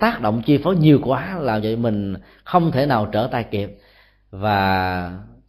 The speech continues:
tâm phan duyên lăn sang cảnh trần, làm cho chúng ta đánh mất đi chánh niệm. Kết quả của sự tập sẽ vẫy tay vào chúng ta một cách lâu dài.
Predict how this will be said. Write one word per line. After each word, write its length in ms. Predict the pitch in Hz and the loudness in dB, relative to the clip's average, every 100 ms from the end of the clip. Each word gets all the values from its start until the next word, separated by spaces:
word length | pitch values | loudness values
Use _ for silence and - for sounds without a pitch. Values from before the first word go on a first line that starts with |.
| - | -4
tâm 340 | 135 127 120 117 | -2 0 -2 -2
phan 280 | 139 135 | -2 0
duyên 240 | 135 135 120 | 2 2 2
lăn 280 | 135 139 127 | 2 0 -2
sang 260 | 131 110 | -4 -4
cảnh 240 | 107 110 131 | -6 -6 -4
trần, 380 | 104 95 90 - | -4 -4 -10 -12
làm 300 | 104 113 101 | -2 0 0
cho 80 | 104 | -2
chúng 200 | 101 120 | -6 -6
ta 200 | 117 107 | -4 -4
đánh 320 | 107 135 180 | -2 -2 -2
mất 160 | 220 220 | -2 -4
đi 100 | 139 | -6
chánh 200 | 127 131 | -6 -8
niệm. 180 | 101 - _ _ _ _ _ _ _ _ | -10 -12 _ _ _ _ _ _ _ _
Kết 140 | 139 135 117 | -4 -2 0
quả 180 | 107 | 0
của 80 | 117 - | -2 -4
sự 100 | 107 | -6
tập 300 | 98 87 - _ _ _ _ - | -6 -8 -12 _ _ _ _ -12
sẽ 460 | 104 101 120 127 110 - - - - - _ | -6 -4 -2 -4 -6 -10 -16 -16 -18 -20 _
vẫy 220 | 107 131 160 | 0 2 0
tay 200 | 117 110 | -2 -4
vào 160 | 98 | -6
chúng 180 | 98 120 | -6 -6
ta 120 | 107 | -6
một 80 | 87 85 | -6 -8
cách 140 | 120 | -6
lâu 180 | 113 104 | -6 -4
dài. 300 | 95 107 | -6 -8